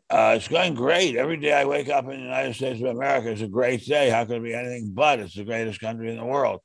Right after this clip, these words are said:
And they look at me like, "What's he doing?" And then when I leave, they say, "Okay, have a good day." I say, "And God bless America."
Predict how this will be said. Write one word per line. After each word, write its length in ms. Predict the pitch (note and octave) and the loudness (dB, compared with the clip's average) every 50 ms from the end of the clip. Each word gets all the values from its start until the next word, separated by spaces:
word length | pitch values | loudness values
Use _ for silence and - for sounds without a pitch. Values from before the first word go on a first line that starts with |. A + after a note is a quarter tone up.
| _ _ - - - - _ _ _ _ _ | _ _ -20 -20 -20 -20 _ _ _ _ _
And 100 | - B2 | -8 -6
they 80 | C3 C#3 | -4 0
look 220 | D3+ D#3+ D#3+ D3+ | 2 2 2 0
at 100 | D3 C3+ | -2 -4
me 160 | B2+ B2 A#2+ A2+ | -6 -6 -4 -4
like, 260 | A2 G#2 G2 F#2+ - | -4 -4 -4 -6 -10
"What's 280 | - - - - D#3+ | -12 -12 -12 -12 -12
he 140 | - F3+ C#3+ | -10 -10 -8
doing?" 420 | B2 G2+ G#2 A2 G#2+ G#2 G2+ G2+ G#2+ | -8 -6 -6 -4 -4 -4 -4 -6 -6
And 160 | A#2 B2 C3+ | -4 -2 0
then 320 | D#3 D#3+ D#3+ E3 D#3+ D3 - - | 2 2 2 2 0 -4 -8 -8
when 160 | C#3 C3+ B2+ | -6 -4 -2
I 140 | C3 B2+ B2+ | -2 -2 -2
leave, 520 | C3 D3 E3 E3 C#3+ C3 C3 C3+ B2 A#2 - - _ - | 0 0 0 0 2 2 0 0 -2 -4 -8 -14 _ -10
they 140 | - A2+ G2+ | -8 -8 -6
say, 300 | G2+ A#2 A2+ G#2+ G#2+ A2+ | -6 -6 -4 -4 -4 -6
"Okay, 300 | A2 C3 C#3+ B2+ A#2+ A#2+ | -4 -2 0 0 2 2
have 160 | A#2+ B2 B2+ | 0 0 -2
a 40 | B2+ | -4
good 160 | C3 B2+ B2 | -4 -4 -4
day." 140 | B2 A#2+ A#2 | -4 -4 -4
I 140 | A#2 A2+ | -6 -6
say, 400 | G#2 A2 B2 A2+ G2 G2+ G2 F2 - _ _ _ _ _ _ _ - | -6 -6 -4 -4 -4 -4 -6 -8 -12 _ _ _ _ _ _ _ -8
"And 280 | G2+ G2+ G2+ G2 F#2+ | -6 -6 -6 -6 -6
God 380 | F2 A#2+ A#2+ A#2 A#2+ B2 B2+ A2+ | -4 -2 0 2 2 2 0 0
bless 300 | G#2 A#2+ A#2+ A#2+ G#2+ - | 0 0 0 0 0 -4
America." 640 | A2+ A2 G#2+ G#2 G#2+ G#2 G2+ G2 E2+ E2+ E2 D2 | -8 -6 -6 -4 -4 -2 -2 -4 -4 -6 -10 -10